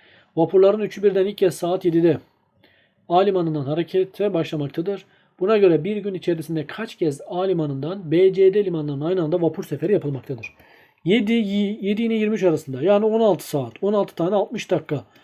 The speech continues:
Yani dokuz yüz altmış dakika içinde olanlar olmalı. Şimdi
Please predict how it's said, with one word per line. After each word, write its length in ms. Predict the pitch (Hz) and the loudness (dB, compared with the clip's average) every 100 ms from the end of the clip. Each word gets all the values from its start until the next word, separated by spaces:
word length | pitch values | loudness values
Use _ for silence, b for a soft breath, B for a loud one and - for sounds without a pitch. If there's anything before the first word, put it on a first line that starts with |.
| b b | b b
Yani 400 | 175 208 196 160 | 0 2 2 0
dokuz 340 | 160 196 220 202 | 0 0 -2 -4
yüz 120 | 202 | 2
altmış 440 | 196 196 254 254 | 2 2 -6 -4
dakika 260 | 220 208 226 | -4 -4 -4
içinde 340 | 202 - 196 | -4 -4 2
olanlar 440 | 190 175 165 156 147 | 4 4 2 0 0
olmalı. 380 | 139 123 113 - _ _ _ _ _ _ _ _ _ _ _ _ _ _ _ b b b b | -2 -4 -10 -18 _ _ _ _ _ _ _ _ _ _ _ _ _ _ _ b b b b
Şimdi 560 | - 247 196 180 156 | -8 -4 2 4 4